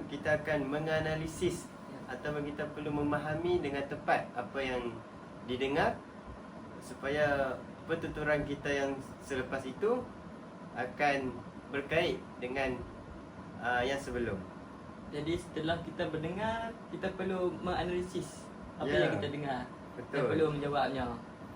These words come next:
Speaker 2: Jadi untuk menjadi pendengar dan penutur ini, sebagai penutur, mestilah bercakap dengan bahasa yang mudah kita faham.
Speaker 1: Ya. Dan formal.
Speaker 2: Dan
Speaker 1: Ha.
Speaker 2: formal.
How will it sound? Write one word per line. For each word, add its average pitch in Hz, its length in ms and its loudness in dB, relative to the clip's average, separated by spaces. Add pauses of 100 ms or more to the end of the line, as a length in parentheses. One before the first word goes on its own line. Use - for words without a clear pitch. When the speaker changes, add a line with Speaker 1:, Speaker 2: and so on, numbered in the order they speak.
(340)
Speaker 2:
Jadi 170 400 -2 (1000)
untuk 139 840 2
menjadi 151 280 -2
pendengar 151 360 0
dan 160 80 -2
penutur 160 480 2
ini, 202 360 -2 (120)
sebagai 156 320 -2
penutur, 208 520 0 (360)
mestilah 175 560 2
bercakap - 560 0
dengan 165 400 0 (480)
bahasa 170 480 4
yang 208 320 2
mudah 208 240 0
kita 202 240 0
faham. - 360 2 (200)
Speaker 1:
Ya. 117 200 -6 (340)
Dan 156 320 4
formal. 160 320 6 (320)
Speaker 2:
Dan 156 160 0
Speaker 1:
Ha. - 20 -4
Speaker 2:
formal. 143 320 0